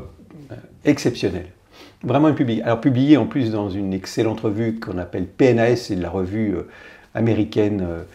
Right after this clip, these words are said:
enfin, c'est, c'est vraiment une revue, euh, une, une, une, une publication incroyable. Euh, je vous ai dit tout à l'heure que, euh, l'arthrose, ça se voyait parce qu'il y avait de la formation d'os. Et l'os, c'est dans le squelette.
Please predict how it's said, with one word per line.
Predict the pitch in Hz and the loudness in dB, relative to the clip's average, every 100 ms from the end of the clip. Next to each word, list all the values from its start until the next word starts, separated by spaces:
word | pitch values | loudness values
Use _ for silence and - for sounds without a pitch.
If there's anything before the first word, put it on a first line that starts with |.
| - - - | -20 -20 -6
enfin, | - 123 | 0 0
c'est, | 135 160 - | 2 2 4
c'est | 165 | 2
vraiment | 147 170 190 | 6 6 8
une | 175 135 139 | 8 6 4
revue, | 135 131 151 135 | 4 4 6 4
euh, | 92 127 117 | 4 0 4
une, | 143 | 6
une, | 151 131 131 | 6 6 4
une, | 113 113 110 98 98 107 104 | 2 0 0 -2 -4 -6 -6
une | 110 | -6
publication | 107 113 110 104 - | -2 0 0 0 -2
incroyable. | 107 92 98 90 90 - _ - - - - - | -6 -4 -4 -4 -6 -16 _ -20 -20 -20 -20 0
Euh, | 113 107 110 - _ _ _ - | 2 4 2 -8 _ _ _ -4
je | |
vous | 127 147 | 4 8
ai | 165 | 8
dit | 175 | 6
tout | 190 170 | 0 4
à | 143 | 6
l'heure | 160 185 180 | 8 4 -2
que, | - 156 160 175 - | 2 6 6 4 2
euh, | 120 117 110 110 104 104 104 107 - - | 0 4 2 2 0 -2 -4 -8 -8 -4
l'arthrose, | 113 123 - - 160 185 151 110 - - _ | 2 2 2 6 8 8 4 -4 -8 -20 _
ça | 135 | 2
se | 113 | 4
voyait | 131 147 | 6 8
parce | 160 135 | 6 2
qu'il | 135 | 0
y | |
avait | 123 | 0
de | 120 | 0
la | |
formation | 113 131 120 120 135 | -2 -2 -2 -2 -2
d'os. | 117 104 - - - - - | 0 0 -2 -16 -20 -20 -4
Et | 143 139 - - _ _ - | 4 4 4 -6 _ _ -10
l'os, | 123 120 165 190 | -6 4 6 6
c'est | - - - 127 | 2 -8 -6 -2
dans | 117 | 2
le | 113 | 2
squelette. | 113 156 143 113 - | 4 6 6 2 -8